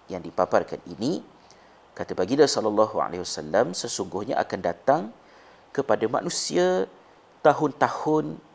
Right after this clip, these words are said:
yang menipu. Bagaimanakah situasinya? Pendusta dipercayai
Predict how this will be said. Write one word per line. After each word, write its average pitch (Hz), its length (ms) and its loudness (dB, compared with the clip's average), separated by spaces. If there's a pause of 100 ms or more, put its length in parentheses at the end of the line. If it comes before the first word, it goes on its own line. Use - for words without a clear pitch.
(140)
yang 117 320 6 (1200)
menipu. 107 480 -8 (1900)
Bagaimanakah 143 480 6
situasinya? 160 800 0 (720)
Pendusta 95 800 0
dipercayai 92 800 -4